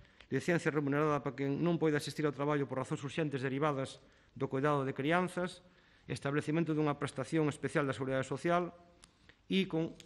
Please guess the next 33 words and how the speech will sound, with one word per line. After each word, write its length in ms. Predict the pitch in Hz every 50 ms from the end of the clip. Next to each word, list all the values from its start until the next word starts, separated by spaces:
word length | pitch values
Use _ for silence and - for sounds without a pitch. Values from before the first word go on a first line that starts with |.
| -
diferentes 600 | - - 151 123 131 - - 156 170 156 147 -
alternativas, 840 | 156 139 123 143 127 139 139 - 175 160 151 165 165 - - - -
quer 240 | - - 170 160 147
no 160 | 143 147 151
ámbito 240 | 160 156 147 147 147
rural, 400 | 139 135 143 156 156 160 165 - - - - - - _ _ _ _ -
quer 400 | 156 156 156 160 - - - - 127
no 80 | 139 147
ámbito 400 | 143 147 139 135 - 147 151 -
urbano, 560 | 139 131 131 143 175 170 165 165 170 175 170 - - - - - - _ _ - 151
e 80 | 143
que 80 | - 143
van 240 | 139 160 165 160 151
no 40 | -
sentido 580 | 143 135 135 - 180 180 151 165 190 185 147 - - - - _ _ _ -
do 80 | 113 117
bono 320 | 135 170 185 175 160 135
coidado 480 | 147 147 143 156 175 180 175 180 185 190 185 - - - _ _ _ _ _ _ _ _ -
e 160 | 165 170 156
de 80 | 170 180
recondicionamento 720 | 170 160 139 135 131 127 - 135 127 135 156 160 151 151
de 80 | 143 135
institucións 480 | - 131 - 135 - - 143 - -
ou 80 | - 151
creación 480 | - 139 127 127 - - 156 160 156 156 -
de 120 | 127 131 143
novas 240 | 147 143 139 - 139
instalacións 480 | - - 143 135 131 - 151 143 - 143
e 40 |
servizos. 520 | 110 131 127 120 113 110 110 - - - - - - - - - - - - - - _
E, 160 | - 147 131
por 100 | 160 180 202
último, 580 | 208 - - 208 190 208 220 226 - - -